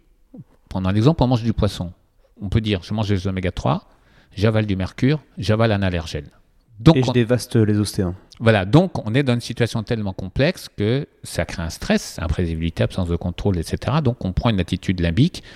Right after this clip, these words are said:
Speaker 1: qui va, euh, se manifester par des, euh, modes alimentaires répétitifs et, euh, monotones.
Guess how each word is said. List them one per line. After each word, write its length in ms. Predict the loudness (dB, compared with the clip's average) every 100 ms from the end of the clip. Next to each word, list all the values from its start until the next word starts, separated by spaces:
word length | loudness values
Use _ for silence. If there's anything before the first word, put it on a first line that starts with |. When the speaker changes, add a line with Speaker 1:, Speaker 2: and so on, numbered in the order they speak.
| -20 -20 _ _
Speaker 1:
qui 180 | -4 2
va, 260 | 4 2 -2 -6
euh, 180 | -2 -2
se 160 | -2 -2
manifester 560 | 0 0 -2 -2 0
par 200 | 2 2
des, 260 | 4 2 2
euh, 280 | 0 0 0 -4 -12 -12
modes 240 | 0 2 2
alimentaires 720 | 0 -2 -4 0 2 2 0
répétitifs 1000 | 2 2 4 0 -4 -4 -4 -4 -8 -12 -6
et, 340 | -2 0 0
euh, 760 | 0 0 0 0 -2 -4 -6 -4
monotones. 560 | 0 0 0 0 -2